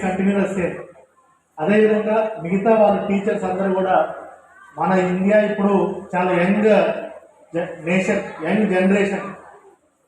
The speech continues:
దేశం అటెళ్తుందో ఇటెళ్తుందో చే-, చేసేదే పిల్లలు. ఈ జనరేషన్ మీరు మంచిగా వాళ్ళు దేశానికి ఉపయోగపడే వాళ్ళలాగా ఏదో ఒక రూపంలో,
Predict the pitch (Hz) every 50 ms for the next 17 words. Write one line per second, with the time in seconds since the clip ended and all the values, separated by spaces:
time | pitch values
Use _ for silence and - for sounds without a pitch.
0 | _ _ _ _ _ _ _ - 156 180 196 190 - 233 220 214 - - - -
1 | - - - _ _ _ - - 208 226 214 214 214 214 220 214 214 214 226 226
2 | 214 - - 214 214 214 208 202 202 202 214 214 202 185 180 180 185 - - -
3 | - - - - _ _ _ _ _ _ _ _ _ _ _ _ - 185 185 185
4 | 185 - - - - 196 196 202 202 - 220 214 226 220 220 - 196 190 196 196
5 | 185 175 - - - - - - - - _ _ _ _ _ - 160 180 202 208
6 | - 190 190 196 202 220 220 220 220 247 226 214 202 202 202 202 202 208 185 -
7 | - - - - - - - 151 156 175 190 190 - 226 220 220 208 - - -
8 | - - - - - - _ _ _ _ _ - - - 147 160 180 196 208 226
9 | 226 202 175 147 131 147 175 196 214 208 220 220 220 214 202 196 190 214 208 208
10 | 208 202 196 196 196 202 196 196 196 196 196 196 196 190 202 - - - - -
11 | - - - - - 165 190 226 254 269 269 254 - 226 226 214 220 220 226 214
12 | 190 170 151 - - -